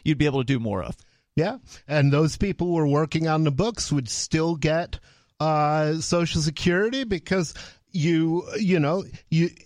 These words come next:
Speaker 2: if you leave the country, which
Speaker 1: Mm-hmm.
Speaker 2: is effectively what we would be doing,
Speaker 1: Right.
Speaker 2: not by moving our bodies, but by moving the border,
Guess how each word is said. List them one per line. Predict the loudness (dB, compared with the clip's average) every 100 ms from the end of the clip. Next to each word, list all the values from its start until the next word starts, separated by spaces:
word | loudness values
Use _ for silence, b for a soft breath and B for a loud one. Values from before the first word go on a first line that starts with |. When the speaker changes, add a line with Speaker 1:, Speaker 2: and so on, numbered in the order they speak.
| -2
Speaker 2:
if | 0 2
you | 4
leave | 4 4 2
the | -2
country, | 2 2 2 -2 -2 0 2
which | 2
Speaker 1:
Mm-hmm. | 2
Speaker 2:
is | 0 -2
effectively | -4 0 0 0 0 0 2 0 0
what | 0 0 0
we | 2 2
would | 2 2
be | 0
doing, | 2 2 2 2
Speaker 1:
Right. | 2
Speaker 2:
not | 2 0
by | 0 2
moving | 2 2 2 0
our | 0
bodies, | 2 0 -2 -4 -4
but | -4 -2
by | 0 2
moving | 2 2 2
the | 2
border, | 2 2 0 -2 -8